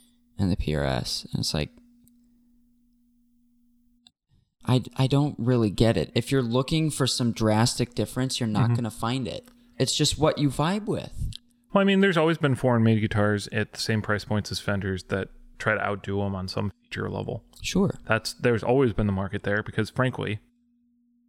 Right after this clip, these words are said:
Speaker 2: Fender is a brand name that you pay a premium for.
Speaker 1: Yeah.
Speaker 2: Even though, like, Fenders are very economically efficiently built guitar models,
Speaker 1: Mm-hmm.
Speaker 2: like, just the designs of 'em are efficient.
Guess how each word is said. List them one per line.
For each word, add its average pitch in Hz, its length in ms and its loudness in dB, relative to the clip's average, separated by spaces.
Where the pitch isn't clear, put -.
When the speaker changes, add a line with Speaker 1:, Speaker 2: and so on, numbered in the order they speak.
Speaker 2:
Fender 110 400 2
is 101 100 2
a 104 40 0
brand 104 300 2
name 92 260 0
that 92 140 -4
you - 80 -4
pay 101 140 0
a 101 60 -2
premium 98 400 -4
for. - 280 -8
Speaker 1:
Yeah. - 160 -4
Speaker 2:
Even 127 200 4
though, 120 180 4
like, 110 300 0
Fenders 123 300 2
are 110 60 2
very 107 380 0
economically 107 640 -2
efficiently 101 500 -4
built 95 220 -8
guitar 98 480 -4
models, 104 420 -4
Speaker 1:
Mm-hmm. 117 100 -2
Speaker 2:
like, 98 220 -6
just - 220 -6
the 110 80 -2
designs 101 400 0
of 92 120 -4
'em 92 140 -4
are 92 100 -6
efficient. 104 400 -4